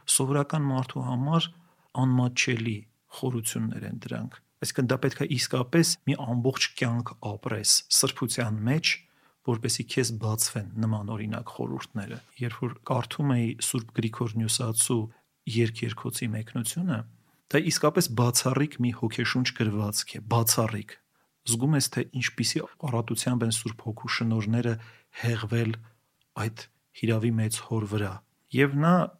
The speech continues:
անգամ մեկտեղ զգուշացնում է և ասում է, որ այստեղ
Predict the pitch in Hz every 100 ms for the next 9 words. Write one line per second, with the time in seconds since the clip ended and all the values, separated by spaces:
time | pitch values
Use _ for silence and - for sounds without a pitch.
0 | - 120 127 139 135 143 - - 147 120
1 | 113 - 120 113 - 151 147 107 113 110
2 | 110 110 - 135 113 117 - 113 - 151
3 | 151